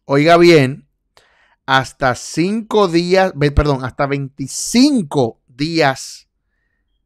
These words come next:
de cárcel. Oiga bien, hasta veinticinco días de cárcel, seis meses de suspensión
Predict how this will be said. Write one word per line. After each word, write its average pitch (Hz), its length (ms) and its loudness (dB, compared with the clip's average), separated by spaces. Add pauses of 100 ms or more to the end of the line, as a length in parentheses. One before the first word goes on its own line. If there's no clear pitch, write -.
(120)
de 139 280 -6
cárcel. 139 840 -2 (1120)
Oiga 143 320 0
bien, 160 600 -2
hasta 135 360 -4
veinticinco 147 960 -8
días 160 420 -6
de 143 160 -8
cárcel, 131 760 -6 (1900)
seis 208 800 0
meses 160 640 -2
de 135 120 -4
suspensión 131 1120 -6